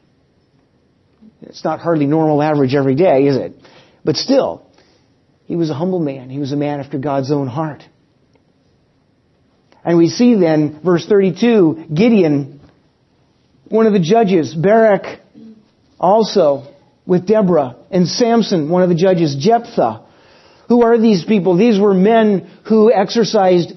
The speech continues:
faith in God, and they acted upon that faith at a time when faith was at a premium. Because at the end of the book of Judges, it says every man did what was right in his own eyes.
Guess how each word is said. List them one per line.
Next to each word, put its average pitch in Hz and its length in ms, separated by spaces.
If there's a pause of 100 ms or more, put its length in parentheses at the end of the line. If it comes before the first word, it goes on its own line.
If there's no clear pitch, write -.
(100)
faith 247 320
in 175 240
God, 202 300
and 185 100
they 190 100
acted 214 380
upon 175 320
that 156 320
faith 156 280 (720)
at 190 140
a 185 80
time 220 380
when 185 140 (180)
faith 254 320
was 185 160
at 180 100
a 156 40
premium. 156 760 (720)
Because 180 200
at 185 120
the 196 180
end 233 300 (280)
of 190 200
the 180 80
book 220 180
of 185 140
Judges, 190 500
it 214 140
says 202 240
every 208 180
man 214 320
did 190 140
what 202 180
was 165 180
right 202 300
in 196 100
his 170 160
own 180 220
eyes. 180 640